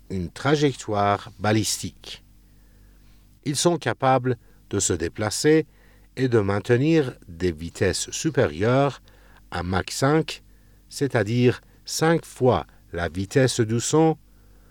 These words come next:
en clair autour de six mille kilomètres à l'heure minimum. C'est une arme manœuvrable, capable de traverser tous les systèmes de défense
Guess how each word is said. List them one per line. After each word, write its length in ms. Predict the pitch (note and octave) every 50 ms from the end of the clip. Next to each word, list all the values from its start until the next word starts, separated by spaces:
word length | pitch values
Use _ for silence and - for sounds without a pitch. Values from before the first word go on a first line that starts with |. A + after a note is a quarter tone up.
| - _ - _ - - _ -
en 180 | G2+ G2 F#2 E2
clair 640 | - - - A2+ A2+ A#2 A#2 A#2 G#2+ F#2 E2 - -
autour 640 | E2 - - - G2 G#2 G#2+ A2 G#2+ - - - - - - -
de 500 | E2+ D#2+ D#2+ D#2+ D#2+ - F#2 E2+ D#2+ D#2
six 320 | - - - - - F3+ F#3+
mille 180 | G3 F3+ C#3
kilomètres 720 | - - C3 A#2+ A2 F#2+ G2+ G#2+ A2+ A2+ - - - - - - - - - _ _
à 140 | - - E2
l'heure 400 | D#2 D#2+ F#2 F#2+ F#2+ E2 - F2
minimum. 480 | G2+ A#2 A#2+ A2+ G#2 F2+ D2+ - - - - - - - - - - - _ _ _ - - _ _ _ - - - _ - - _ - - - _ - -
C'est 280 | - - - B2 - -
une 140 | A2+ G#2+ G#2
arme 420 | G2+ F#2+ F2+ D2+ D#2+ E2 E2+ - - - - - -
manœuvrable, 920 | F2 F2 F#2 F2+ E2+ E2 D2 - - F#2+ A#2 C3 C#3 C3+ C3 C#3+ C3+ - - - - - - - - - - - _ -
capable 580 | - A2 G2 - - B2+ C#3+ D#3 D3 C3+ C#3+ C3 - - _ - - - _ - - -
de 120 | G#2 G#2
traverser 640 | - - - A#2+ A2 B2 A#2+ - - - D#3+ E3+
tous 180 | E3 - E3+ E3+
les 120 | D#3 D3+
systèmes 500 | B2+ - - C3 - - - D3 C3+ B2+
de 100 | A2+ A2+
défense 580 | G#2 G#2+ G#2 - - G#2 F#2+ E2+ - - - -